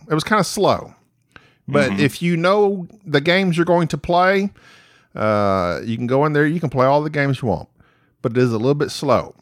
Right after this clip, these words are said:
Speaker 1: Whereas B G G is quite,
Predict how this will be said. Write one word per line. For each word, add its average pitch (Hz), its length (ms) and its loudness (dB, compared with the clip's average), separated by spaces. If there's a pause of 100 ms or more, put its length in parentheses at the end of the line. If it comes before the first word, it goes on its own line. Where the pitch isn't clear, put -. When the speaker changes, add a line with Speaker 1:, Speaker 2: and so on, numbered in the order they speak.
Speaker 1:
Whereas 151 340 2
B 196 320 0
G 190 220 0
G 160 540 0
is 110 400 -8 (880)
quite, 185 420 0